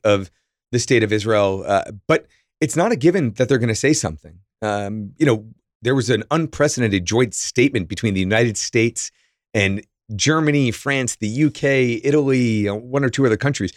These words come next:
Right? The, these things don't just happen, but they all recognize the disgusting atrocity and massacres that have taken place.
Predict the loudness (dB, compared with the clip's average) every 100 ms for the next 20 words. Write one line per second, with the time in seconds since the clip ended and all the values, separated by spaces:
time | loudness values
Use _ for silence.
0 | -14 _ 0 0 0 -4 -4 -6 _ _
1 | 0 0 0 0 0 0 0 0 0 0
2 | 0 -2 -4 -10 -18 _ -6 -2 -2 0
3 | -2 2 2 2 0 0 0 -2 0 0
4 | -2 -4 -8 -8 -6 -4 -4 0 0 0
5 | -2 -2 0 0 0 -2 -2 -2 -2 -2
6 | -2 -6 -4 -4 -2 -4 -4 -4 -6 -10
7 | -10 -10 -10 -16